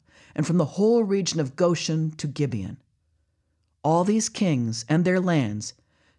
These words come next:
Joshua conquered in one campaign,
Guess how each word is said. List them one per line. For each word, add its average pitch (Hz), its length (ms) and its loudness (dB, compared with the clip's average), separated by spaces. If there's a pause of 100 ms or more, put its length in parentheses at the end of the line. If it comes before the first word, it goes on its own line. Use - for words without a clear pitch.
Joshua 180 440 0
conquered 165 500 -2
in 156 340 2
one 208 400 2
campaign, 156 840 -2